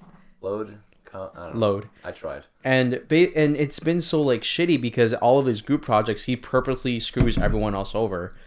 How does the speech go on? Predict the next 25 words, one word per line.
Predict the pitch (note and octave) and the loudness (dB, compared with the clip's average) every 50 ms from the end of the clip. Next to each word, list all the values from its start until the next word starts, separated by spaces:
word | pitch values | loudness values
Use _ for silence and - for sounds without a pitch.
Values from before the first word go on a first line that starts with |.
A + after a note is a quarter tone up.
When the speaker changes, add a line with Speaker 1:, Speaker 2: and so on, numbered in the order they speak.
| - - - - - - | -20 -20 -12 -2 2 4
Speaker 2:
by | C3 C3 | 4 6
Speaker 1:
Bitch, | A#2+ A#2+ | 6 6
Speaker 2:
not | B2+ C3+ C#3+ - F#3+ - | 6 6 6 6 4 4
doing | D#3 D3 D#3 D#3 | 4 4 6 6
Speaker 1:
okay. | C#3+ D3+ | 6 4
Speaker 2:
any | C#3+ C3+ C3+ | 4 2 2
work. | D#3 E3 C3 - - - - - | 2 2 0 0 -4 -10 -2 2
And | E3 F3+ F#3+ | 4 4 6
it's, | F#3 F#3 G#3 | 6 6 6
like, | G#3+ G3+ G3 - | 6 6 4 2
it's | F3+ E3 - | -2 -2 -2
not | E3 F3+ E3 E3 E3 - | 0 0 0 0 0 -2
fair | - D3+ D#3+ D3+ A#2+ G#2+ | 0 0 2 2 2 2
because, | G2+ A2 G#2 - A#2+ A2 G#2 A2+ | 0 -4 -4 -2 -2 -2 0 2
like, | A2 G#2 F#2+ - - - - - - - | 0 0 0 -2 -8 -16 -20 -20 -8 -2
I | B2 C3+ C#3 | 0 0 2
get | C3+ C#3 D3 D3 - | 4 4 4 4 4
that, | C3+ B2+ A2 | 2 0 2
like, | A2+ G#2+ G#2 - | 0 -2 -4 -6
he's | - - A#2 A2 A2 G2+ | -8 -6 -4 -2 -2 -2
excited | A2 G#2 - - - G2+ F#2+ G2 G2 G#2 G#2 G2+ G2+ | -2 -4 -4 -6 -4 -4 -2 -2 -2 -2 -4 -4 -4
that | - F2+ F2+ - | -4 -4 -4 -6
he's | - G2+ G#2 G2 F#2+ | -6 -8 -8 -8 -6
doing, | - A2+ G#2 G2+ G#2 G#2 G2+ | -6 -4 -2 -2 -2 -2 -2
like, | F#2 F2 F2 F2 - _ | -4 -6 -8 -10 -14 _